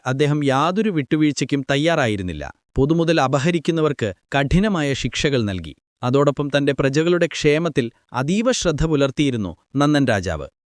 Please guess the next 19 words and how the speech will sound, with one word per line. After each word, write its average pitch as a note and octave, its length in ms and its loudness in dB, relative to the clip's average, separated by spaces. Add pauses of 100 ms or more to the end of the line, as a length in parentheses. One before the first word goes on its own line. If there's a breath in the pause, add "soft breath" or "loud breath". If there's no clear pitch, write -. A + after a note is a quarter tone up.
(140)
വൻതോതിലുള്ള F#3 640 2
ധനശേഖരണവും D#3 920 0 (320)
മനോഹരമായ E3 640 2
തേരുകളും D#3+ 640 2
കുതിരപ്പടയും C#3+ 680 0 (260)
നന്നനുണ്ടായിരുന്നു. B2 800 0 (340)
നന്നൻ F#3+ 300 2
രാജാവ് G#3+ 400 4
വിദേശ E3 460 2
രാജ്യങ്ങളുമായി, D#3+ 680 2 (200)
പ്രത്യേകിച്ച് D3+ 480 -2
റോമുമായി D#3 760 2 (120)
വ്യാപാര C3+ 480 2
ബന്ധങ്ങൾ C3 440 0
സ്ഥാപിച്ചു. B2+ 540 -4 (260)
ഇതിനുള്ള D#3 320 4
പ്രധാന D#3 440 0
തെളിവുകൾ E3+ 440 2
ലഭിച്ചത് D3+ 460 0